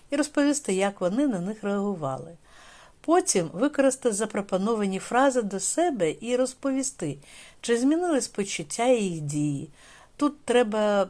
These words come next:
проаналізувати, які дії були раніше у вас в складній ситуації, і які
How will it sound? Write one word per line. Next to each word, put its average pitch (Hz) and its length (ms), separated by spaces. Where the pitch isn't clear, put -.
проаналізувати, 202 840
які 180 280
дії 170 320
були 156 300
раніше 170 640
у 156 180
вас 143 220
в - 40
складній 151 380
ситуації, 139 680
і 170 100
які 262 380